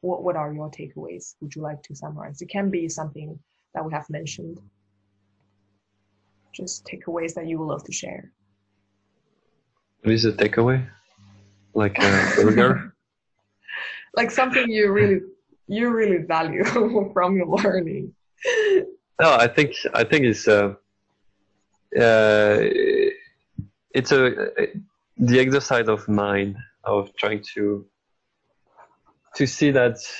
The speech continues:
Speaker 2: um, there are some different, some, some very hard, uh, and, and difficult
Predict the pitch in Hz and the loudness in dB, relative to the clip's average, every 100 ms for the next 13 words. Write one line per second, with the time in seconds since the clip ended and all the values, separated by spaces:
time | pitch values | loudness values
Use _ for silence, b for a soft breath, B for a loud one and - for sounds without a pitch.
0 | - 120 117 110 110 107 107 101 _ _ | -4 2 2 4 2 2 0 -6 _ _
1 | _ _ _ _ _ _ _ _ _ _ | _ _ _ _ _ _ _ _ _ _
2 | - 120 131 - - 120 110 113 107 107 | -2 2 2 0 -4 -4 -2 -4 -2 -2
3 | 104 101 _ - _ - - _ - 107 | -2 -6 _ -20 _ -20 -20 _ -10 -8
4 | 101 131 120 127 113 107 104 101 101 - | -6 -4 0 0 0 0 0 -2 -6 -14
5 | _ _ _ _ _ _ _ - 104 101 | _ _ _ _ _ _ _ -10 -6 -6
6 | 98 104 - 104 - 110 104 113 120 107 | -6 -10 -8 -10 -8 -10 -6 -4 -4 -8